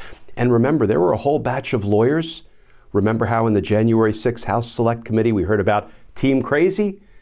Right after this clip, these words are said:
and Team Normal? Well, Team Crazy, maybe Team Drunk and Crazy now with Rudy thrown into the mix, Rudy and Powell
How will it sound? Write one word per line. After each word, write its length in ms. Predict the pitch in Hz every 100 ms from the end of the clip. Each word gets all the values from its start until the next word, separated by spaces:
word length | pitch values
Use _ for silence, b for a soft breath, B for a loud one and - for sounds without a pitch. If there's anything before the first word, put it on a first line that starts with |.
| b
and 220 | - 110 110
Team 300 | - 95 87
Normal? 440 | 151 214 233 233 B B
Well, 120 | 156 135
Team 340 | - 135 123
Crazy, 680 | - 123 117 113 95 147 B B B B B - -
maybe 220 | 90 95
Team 360 | 87 - 107 82
Drunk 300 | 101 143 147
and 140 | 95
Crazy 400 | - 101 95 98
now 240 | 90 139 117
with 180 | 85
Rudy 240 | 95 165 156
thrown 280 | - 104 95
into 180 | 87
the 100 | 80
mix, 300 | 87 117 113
Rudy 320 | 92 113 107 92
and 180 | 82
Powell 640 | - 120 104 95 87 123